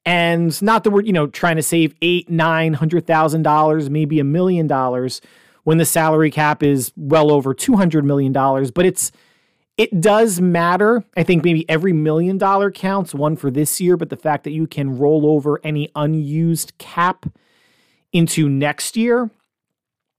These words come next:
But I guess, you know, that extra million dollars is on a player that's familiar with the system.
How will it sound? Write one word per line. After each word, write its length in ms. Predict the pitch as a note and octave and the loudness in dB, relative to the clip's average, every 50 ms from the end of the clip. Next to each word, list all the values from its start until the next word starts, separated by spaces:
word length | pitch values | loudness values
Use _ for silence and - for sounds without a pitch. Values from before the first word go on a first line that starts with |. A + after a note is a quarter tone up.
| _ _ _ _ _ _ _ _ _ _ _ _ _ _ _ _ _ | _ _ _ _ _ _ _ _ _ _ _ _ _ _ _ _ _
But 120 | - A3 A#3+ | 0 2 2
I 40 | A#3 | 4
guess, 260 | B3 B3+ A3+ - - | 4 2 2 2 2
you 40 | A3 | 2
know, 100 | G3 F3+ | 2 4
that 180 | F3 F3 F#3 - | 2 2 0 0
extra 300 | F3 F3 - - G#3+ G3 | -4 -4 -4 0 0 2
million 320 | F#3 F#3 F#3 F3+ F3+ F3 | 2 2 2 2 2 2
dollars 500 | D#3+ E3 D#3 D#3+ D#3+ E3 D#3+ D#3+ D#3 C#3+ - _ - | 2 2 4 4 4 4 4 2 2 0 -2 _ -2
is 160 | F3 C#3 - - | -2 -2 -2 0
on 160 | D#3 D#3 D#3+ | 0 0 0
a 60 | D#3 | 0
player 420 | D3 - - E3 D#3+ D#3 D#3+ D#3 D3+ | -4 -4 -2 0 2 2 2 2 0
that's 240 | D3 C#3+ - - | 0 -4 -6 -8
familiar 420 | - - D3 C#3+ D3 D3 C#3 C3+ C3+ | -10 -6 -4 -2 0 0 0 0 -2
with 180 | C3 C3 - | -2 -6 -8
the 100 | - A#2+ | -8 -8
system. 720 | - - - A#3+ - - - A3+ G#3+ G3+ G3 G3 F#3+ E3 | -6 -4 -2 -2 -2 -2 -2 -2 -2 0 0 -2 -2 -4